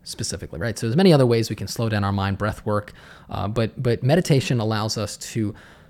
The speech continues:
just slow things down, to tap into the present moment, and then be able to see how our mind is like a monkey brain. It just, it just has different thoughts and it's just going crazy. It's all, very distracted. It's almost like a, a child in a sense. And,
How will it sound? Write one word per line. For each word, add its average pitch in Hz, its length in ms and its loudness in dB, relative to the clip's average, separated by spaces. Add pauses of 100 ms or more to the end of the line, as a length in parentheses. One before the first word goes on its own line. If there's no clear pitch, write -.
just - 340 -2 (420)
slow 143 340 2
things 170 220 6
down, 110 460 -2
to 117 100 -10
tap - 320 -4
into 139 100 0
the 135 60 -2
present 135 300 2
moment, 113 320 -2 (260)
and 113 140 -2
then 110 100 -2
be 104 180 -4
able 113 220 -2
to 107 420 -2 (120)
see 180 380 2
how 104 220 0
our 104 120 0
mind 113 400 0
is 101 120 -4
like 101 200 -4
a 95 80 -4
monkey 104 360 -2
brain. 98 360 -2
It 95 80 -6
just, - 320 -8
it 107 60 -6
just - 240 -8
has 101 200 -4
different - 280 -6
thoughts 127 360 2
and 98 100 -4
it's 98 100 -12
just 98 120 -10
going 110 200 -6
crazy. 113 340 -2
It's - 140 -6
all, - 320 -8
very 135 220 4
distracted. 120 680 0 (300)
It's 101 120 -4
almost 156 180 2
like 110 140 0
a, 101 320 -2
a 104 60 -4
child 120 440 -2
in 98 80 -2
a 87 60 -4
sense. - 400 -8
And, 101 160 -4